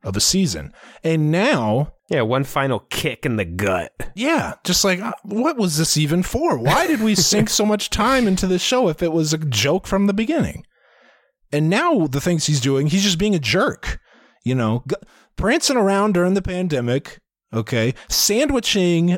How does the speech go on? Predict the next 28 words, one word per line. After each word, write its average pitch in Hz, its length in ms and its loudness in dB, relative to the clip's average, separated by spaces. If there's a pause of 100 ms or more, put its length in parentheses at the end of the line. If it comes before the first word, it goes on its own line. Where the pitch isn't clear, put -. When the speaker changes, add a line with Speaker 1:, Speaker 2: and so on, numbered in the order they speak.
Speaker 1:
a 139 80 0
two-day 185 840 0
reunion, 139 1000 0 (320)
in 139 180 0
quotes, 120 460 0
with 123 160 -2
Madison 131 680 0 (280)
with 170 160 -2
a 185 40 -2
full-blown 190 680 -2
relationship 143 720 0 (720)
with 180 200 -4
the 185 80 -4
fifth 208 260 -4
place 185 260 -2
finisher 135 580 0
from 143 200 -2
his 131 120 0
Speaker 2:
Yeah. - 140 0
Speaker 1:
season. 90 220 -4 (220)
Like, 160 220 -2 (100)
you're 165 200 0
not 277 180 0
the 233 80 0
Bachelor 151 840 -6
anymore, 113 600 0
Peter. 120 300 -4
Pick - 300 -8